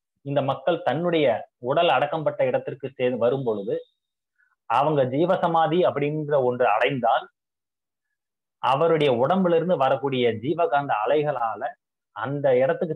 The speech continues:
தேடி வரக்கூடிய மக்கள் ஆட்கொள்ளப்படுவார்கள். ஆட்கொள்ளப்பட்டு இந்த சித்தர் என்ன, எந்த எண்ணத்தோட அவர் ஜீவசமாதி அடைஞ்சாரோ அந்த blessings வர்றவர்களுக்கு கிடைக்கும். For example, திருப்பதிக்கு போனா நமக்கு பணம் நிறைய கிடைக்கும் அப்படின்னு சொல்லுவோம்.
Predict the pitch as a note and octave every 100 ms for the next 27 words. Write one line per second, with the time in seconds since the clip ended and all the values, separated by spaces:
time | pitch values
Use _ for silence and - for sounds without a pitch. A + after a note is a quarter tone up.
0 | - D#3+ F#3 F#3+ D3+ C3+ C#3 C3 A2+ G#2+
1 | G#2 _ E3 D#3+ A2 D3 - D3+ B2 A2+
2 | G2 G2 F2+ _ _ _ _ _ _ _
3 | A#2+ C#3 D3 B2+ A#2 A2 - E3 A#3+ _
4 | _ _ _ B2 C3+ B2 D3+ - E3+ C3+
5 | B2 E3+ G3 F#3+ B2 D3+ F3+ B2 D3+ E3
6 | - D3+ D#3 B2 G#2 B2+ B2+ A#2 A2+ G#2+
7 | F#2 G2+ G2+ F#2+ G#2+ D3+ _ _ _ _
8 | - A2 D3+ C#3+ G#2 C3+ C#3 F3+ D3 -
9 | _ _ _ A#2+ C#3+ D#3 B2 B2 D3 C3
10 | G#2 G2+ - _ _ _ _ _ _ _
11 | C3+ C#3 C3+ C#3+ D3+ D3 D#3+ E3+ D#3 C3+
12 | A#2+ A#2 A#2 C3 D3+ F#2 - - A#2 A#2
13 | A2+ B2+ D3 G#2+ A2+ B2 A2 G2 - G#2+
14 | F#2+ _ _ _ _ _ B2 A#2+ B2+ C3
15 | F#2 F2+